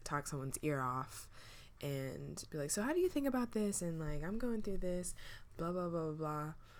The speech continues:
Um, but that's because I've come from a place of not being able to do that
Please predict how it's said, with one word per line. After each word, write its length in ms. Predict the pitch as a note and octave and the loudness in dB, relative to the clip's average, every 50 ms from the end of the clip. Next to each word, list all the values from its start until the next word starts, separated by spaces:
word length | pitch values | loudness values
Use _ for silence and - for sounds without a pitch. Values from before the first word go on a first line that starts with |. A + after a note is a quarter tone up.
| - - - - - - - - | -16 -16 -16 -16 -16 -12 -8 -4
Um, 440 | D#3 D3+ D3+ D3 D3 C#3 C#3+ D3 D#3+ - | -2 0 0 0 0 0 -2 -4 2 4
but 240 | F3+ E3 D#3 - - | 6 6 6 4 2
that's 200 | E3+ E3 E3 - | 2 2 2 0
because 340 | - E3+ E3+ - F3 D#3 D3+ | -2 -2 0 0 2 2 2
I've 220 | D3 D3 D3 D3 | 2 0 0 -2
come 200 | - E3 D3 D3 | -2 0 0 0
from 200 | D3 D3+ C#3+ C#3+ | 0 -2 0 0
a 80 | C#3+ C#3 | -2 -2
place 360 | - - C#3+ C#3 C#3 C#3+ - | -2 -2 -2 0 0 -2 -2
of 320 | - C3+ C#3 C3+ C3 - - | -2 -2 -2 -2 -4 -4 -4
not 300 | - D3 D3+ C#3 C#3 C#3 | -2 0 0 0 0 0
being 260 | C#3 D3 C#3+ C#3+ C#3+ - | 0 0 2 0 0 -2
able 260 | - D3 C#3+ C#3+ C#3+ | -2 -2 -2 -2 -2
to 80 | C#3+ C3+ | -2 -2
do 280 | C#3 D3 - C#3+ D3 | -2 0 0 0 0
that 400 | C#3 C#3 C#3 - - - - - | 0 -2 -4 -6 -6 -8 -8 -10